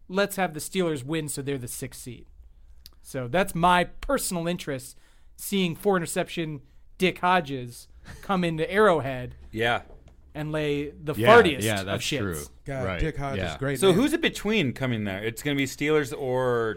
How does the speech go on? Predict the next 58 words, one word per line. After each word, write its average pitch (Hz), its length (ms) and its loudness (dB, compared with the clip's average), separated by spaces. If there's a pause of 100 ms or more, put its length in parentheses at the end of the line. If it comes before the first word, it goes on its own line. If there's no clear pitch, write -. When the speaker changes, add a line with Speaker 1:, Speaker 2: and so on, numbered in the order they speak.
Speaker 1:
I 220 120 8
don't 277 100 10
want 254 120 6
any 240 100 4
part 208 200 6
of 185 40 2
the 127 60 -2
Titans. 120 680 -6
Speaker 2:
Titans, 135 300 2
Speaker 1:
Titans 247 160 6
Speaker 2:
that's - 120 2
Speaker 1:
scare 226 220 8
Speaker 2:
right, 220 80 6
Speaker 1:
me. 220 80 4
Speaker 2:
yeah. 220 60 2
Speaker 1:
We 202 100 2
have 196 140 4
a 180 40 2
weird 190 340 0
thing 196 220 2
with 185 140 0
them. 180 380 4 (160)
They 151 100 -2
beat 175 180 2
us 185 160 2
in 180 80 -2
that 170 140 0
Speaker 4:
Sure, 190 100 0
Speaker 1:
playoff 175 200 6
Speaker 4:
sure. - 60 -8
Speaker 1:
game 175 140 2
where 165 100 0
Marcus 170 320 0
Mariota 170 360 2
threw 175 200 -2
a 147 60 2
touchdown 180 460 0
to 165 60 -2
himself. 190 600 2
Speaker 2:
Yep. 120 160 0
Speaker 4:
They're 165 100 0
set - 280 -2
Speaker 3:
Oh. 175 420 6
Speaker 4:
up 170 120 2
for 165 260 0
the 160 100 -4
playoffs. 160 800 -4 (340)
You 131 100 -12
got 147 160 -4
a 147 40 -4
big 156 240 -6
quarterback. 160 520 -6
You 147 60 -8
got 147 140 -2
a 143 40 -4
big 143 200 -6
running 139 280 -8
back. 123 360 -8